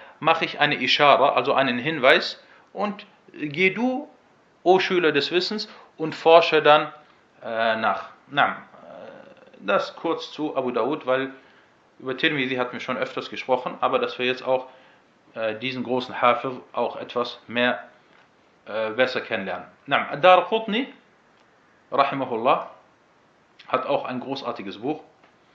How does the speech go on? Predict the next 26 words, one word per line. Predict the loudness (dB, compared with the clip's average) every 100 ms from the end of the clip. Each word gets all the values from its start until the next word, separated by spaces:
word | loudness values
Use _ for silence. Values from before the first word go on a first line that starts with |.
| -20 -20 -20 _ _ _ _ _ _ _ _ _ _ _ _ -8
Äh, | -2 0 0 -2
er | -4 4
sagte, | 6 6 2
nachdem | -2 -2 -2 -4 -2
er | -4
diesen | -4 -8 -10
Hadith | -6 -4 -4 -8 -18 -8
überlieferte, | -4 -2 -2 -2 -2 -2 -4 -10 -20 _ _ _ _
er | 0 0
ist | 0
authentisch. | -2 -2 -2 -4 -4 -8 -8 -10
Und, | -10 -8 -4
äh, | 0
bei | 6 8 8
Ad-Daraqutni, | 10 10 8 4 0 0 -4 -4 2
da | 4 6
wir |
jetzt | 4 2
gerade | 2 2
bei | 4 2
ihm | 0
sind, | -2 -2 -4 -12 -20 -20 _ 0
man | 2 2
kann | 4 4 4
sagen, | 4 6 6 4 0 -4 -12 _ _ _ _ _ _ _ _ _ _ _ _ _ _ _ _ _ _ _ _ _ _ _
dass, | -2 2 2 0 -12 -18